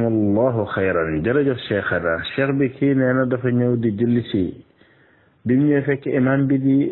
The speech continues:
euh, kabbar pour jiite gee, te moom julleegul woon timis. Mu ànd ak imam bi yéene timis. Bi imam bi amee ñetti rakka, moom mu toog taaye sëlmal, doog a jóg kabbaraat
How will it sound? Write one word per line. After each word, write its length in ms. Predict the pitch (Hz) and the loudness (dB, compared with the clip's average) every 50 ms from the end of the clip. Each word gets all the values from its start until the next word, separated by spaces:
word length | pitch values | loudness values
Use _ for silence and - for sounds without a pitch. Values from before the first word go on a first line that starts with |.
| - | -2
euh, 220 | - 131 123 123 117 - - | 0 0 0 0 -2 -4 -4
kabbar 440 | - 131 127 131 131 131 131 139 143 135 131 - - - - _ _ | -4 -2 -2 -2 -2 -2 0 0 0 -2 -6 -8 -10 -16 -20 _ _
pour 180 | - - 113 110 113 110 110 110 110 107 104 95 95 | -4 -2 0 2 2 2 2 2 2 2 0 0 0
jiite 340 | 117 127 135 127 135 120 107 104 | 2 0 2 0 0 -2 0 0
gee, 240 | 113 117 131 151 156 | 0 0 0 0 -2
te 80 | - - | -2 -2
moom 220 | 117 113 110 107 104 | -2 -2 -2 -2 0
julleegul 460 | 117 117 120 131 127 120 120 120 110 | 0 2 2 2 2 2 0 0 0
woon 160 | 113 110 104 | 0 0 -2
timis. 300 | 101 - 101 98 92 - - - - - | -2 0 0 -2 -2 -4 -10 -18 -14 -10
Mu 180 | 80 95 104 104 - - | -6 -4 -4 -4 -2 -2
ànd 200 | 131 131 131 127 | 0 0 0 0
ak 100 | 127 123 - - | -2 -4 -6 -6
imam 340 | 120 113 110 107 104 107 104 | -4 -2 0 0 0 0 0
bi 180 | 101 131 170 226 - - - _ _ _ _ _ _ _ _ _ _ - | 0 0 -2 -2 -4 -12 -20 _ _ _ _ _ _ _ _ _ _ -6
yéene 460 | 104 101 110 123 135 131 123 123 123 | -2 0 2 2 2 2 0 -2 -2
timis. 280 | - 113 101 95 85 - - - - - - _ _ _ _ _ _ - _ - | -2 -2 -2 -2 -2 -6 -12 -20 -20 -20 -20 _ _ _ _ _ _ -20 _ -4
Bi 160 | - 98 104 | -2 0 2
imam 340 | 90 120 127 139 147 143 139 | 2 2 2 2 2 2 2
bi 80 | 139 | 2
amee 280 | 123 131 127 131 127 120 | 2 2 2 2 2 2
ñetti 340 | 117 117 131 135 135 - 135 | 2 2 0 -2 -2 -4 -2
rakka, 580 | 120 117 113 107 - - - 131 151 156 - - - | -2 -2 -2 -4 -6 -4 -2 -2 -2 -2 -4 -4 -4
moom 260 | 107 107 107 110 113 113 113 | -2 0 0 2 2 2 2
mu 140 | 113 113 117 120 120 - - - _ _ | 2 2 0 0 -2 -4 -8 -12 _ _
toog 220 | 123 120 120 - - | -4 -4 -4 -4 -4
taaye 320 | - 113 107 110 113 110 107 - | -2 0 2 2 0 0 -2 -2
sëlmal, 420 | - 135 127 123 123 127 156 202 220 - - - - - - - - _ _ _ | -2 0 2 2 2 2 2 0 -2 -4 -10 -18 -20 -20 -20 -20 -20 _ _ _
doog 300 | 107 107 131 143 156 160 | -2 0 0 2 2 2
a 40 | 160 143 | 2 2
jóg 180 | 135 135 131 135 - - _ | 2 0 -2 -2 -8 -12 _
kabbaraat 720 | - 156 165 156 139 135 135 120 123 127 139 - - | -2 -2 -2 -2 -2 0 0 2 2 2 0 -2 -4